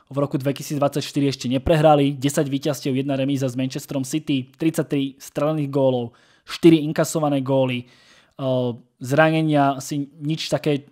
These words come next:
čo by malo nejako výrazne ovplyvniť, eh, Arsenal,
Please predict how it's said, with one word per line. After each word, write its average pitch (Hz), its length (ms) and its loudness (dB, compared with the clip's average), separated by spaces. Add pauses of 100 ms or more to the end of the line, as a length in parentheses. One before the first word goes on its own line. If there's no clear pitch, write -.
(160)
čo 139 80 -6
by 135 160 -4
malo 143 320 2
nejako 135 320 -4
výrazne 131 480 0
ovplyvniť, 135 560 -4
eh, - 80 -18 (500)
Arsenal, 151 640 4